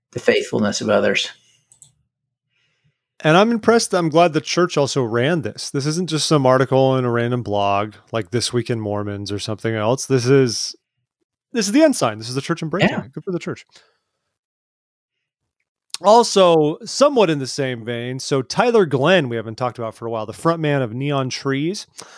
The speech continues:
Speaker 2: Uh, you might remember Tyler was a, well, I guess was a Latter-day Saint. We could say that now. Had been for a long time. Um, was still involved in the church, I think, during some of Neon Trees'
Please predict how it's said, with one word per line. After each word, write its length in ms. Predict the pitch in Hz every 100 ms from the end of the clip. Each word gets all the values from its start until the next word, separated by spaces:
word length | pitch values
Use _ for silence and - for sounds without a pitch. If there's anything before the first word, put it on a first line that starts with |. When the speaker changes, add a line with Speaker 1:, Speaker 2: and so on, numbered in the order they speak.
| - _ -
Speaker 2:
Uh, 60 |
you 120 | 123 127
might 100 | 165
remember 440 | 208 170 170 170
Tyler 680 | 175 - 143 151 156 156 156
was 200 | 139 139
a, 320 | 143 135 131 120 _ _
well, 420 | - 208 139 139
I 60 | 151
guess 140 | 156
was 300 | 107 123 120
a 60 | 110
Latter-day 380 | 110 107 104 104
Saint. 260 | - 117
We 80 | 120
could 120 | 110
say 140 | - 117
that 180 | 107 104
now. 200 | 107 113
Had 200 | 131 131
been 160 | 131
for 120 | 113
a 60 | 117
long 220 | 113 110
time. 440 | 101 120 113 113 117 _ _ _ _ _ -
Um, 360 | 117 113 107 - _
was 180 | 160 165
still 200 | - 170
involved 300 | 151 135 143
in 60 | 131
the 80 | 123
church, 400 | - 135 127 -
I 60 |
think, 220 | 120 131 - -
during 240 | 135 127
some 240 | 113 131 123
of 100 | 117
Neon 340 | 120 120 117
Trees' 680 | 110 - 120 113 113 104 -